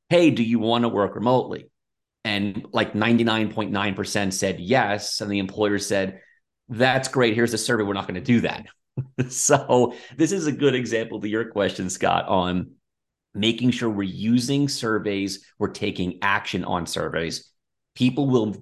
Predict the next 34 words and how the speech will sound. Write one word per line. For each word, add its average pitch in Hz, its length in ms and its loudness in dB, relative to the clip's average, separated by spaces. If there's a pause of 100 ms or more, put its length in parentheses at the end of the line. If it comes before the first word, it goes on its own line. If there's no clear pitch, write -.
(100)
not 107 500 -2
continue 110 680 -2
to - 260 -12
answer 90 380 -4
surveys 92 640 -4
if 98 200 -6
they 98 140 -2
feel 90 500 -6 (240)
the 90 120 -4
employer 90 420 -2
is 87 100 -6
not 87 320 -6
listening, 143 420 -2 (580)
if 101 200 -4
they 98 160 2
feel 98 540 0
it 101 160 -2
is 95 300 -2
not 107 340 -2
an 107 160 -6
open-ended 110 840 -2
nature 98 480 -2
in 95 140 -4
the 85 80 -6
process. 110 720 -2
It's 98 200 -8
very 95 240 -2
much 95 240 -2
trying 95 340 -4
to 87 80 -10
shoehorn 98 640 -4
the 92 100 -4
employee 98 560 -2
into 92 560 -2